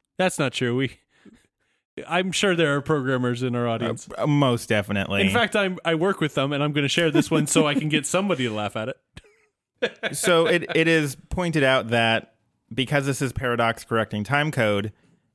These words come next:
Speaker 2: there's always gonna be something like that that just smooths everything out, no paradoxes.
Speaker 1: True.
Speaker 2: Then we go to Hermes' place for a bit, where Hermes still has no body.
Speaker 1: Sure.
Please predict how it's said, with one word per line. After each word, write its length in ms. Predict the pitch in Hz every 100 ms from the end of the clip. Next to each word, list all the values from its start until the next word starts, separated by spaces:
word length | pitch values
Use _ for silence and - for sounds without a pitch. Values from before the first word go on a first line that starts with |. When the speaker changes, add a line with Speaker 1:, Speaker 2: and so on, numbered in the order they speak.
| - -
Speaker 2:
there's 240 | 117 104 - _ _ _ _ 147
always 420 | 180 180 170 139
gonna 220 | 139 131
be 160 | 123 120
something 360 | 123 113 113
like 220 | 107 107
that 240 | 113 107 95
that 160 | 101
just 320 | 95 101 - - _ _ -
smooths 500 | - 151 156 143 131
everything 460 | 127 127 135 127
out, 240 | 110 104 101
no 160 | 107
paradoxes. 840 | 101 101 92 92 - - - - - _ _ _ -
Speaker 1:
True. 260 | 180 208 - _ _ _ _ _ _ _
Speaker 2:
Then 160 | 147 180
we 80 |
go 140 | 151 143
to 80 | 143
Hermes' 400 | 196 208 120 -
place 320 | 113 104 -
for 160 | 110
a 60 | 104
bit, 260 | 113 143 -
where 380 | 117 123 123 120
Hermes 380 | 165 196 190 180
still 280 | - 139 127
has 180 | 120
no 180 | 113 127
body. 460 | 113 95 95 95 127 - _
Speaker 1:
Sure. 320 | - 113 107